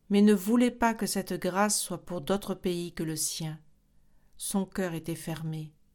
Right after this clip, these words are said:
Dieu s'est servi d'une tempête et d'un grand poisson pour que son serviteur remplisse sa mission. Et il a pris soin de Jonas en l'interrogeant par deux fois. «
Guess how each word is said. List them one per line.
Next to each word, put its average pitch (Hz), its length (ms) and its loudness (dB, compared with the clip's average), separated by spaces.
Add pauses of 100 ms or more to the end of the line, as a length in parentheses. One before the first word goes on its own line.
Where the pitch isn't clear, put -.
(920)
Dieu 175 320 0
s'est 226 200 -2
servi 202 480 0
d'une 175 240 -2
tempête 202 520 -2
et 175 40 -2
d'un 170 180 0
grand 208 300 2
poisson 220 600 -2 (280)
pour 175 120 -10
que - 80 -6
son 180 180 -4
serviteur 202 680 -2
remplisse 180 420 -6
sa - 160 -6
mission. 160 540 -6 (760)
Et 208 120 6
il 220 120 4
a 208 80 4
pris 208 220 -4
soin 226 360 0
de 220 100 2
Jonas 214 580 2 (120)
en 180 80 0
l'interrogeant 185 680 -2
par 170 200 -4
deux 170 120 -4
fois. « 165 420 -8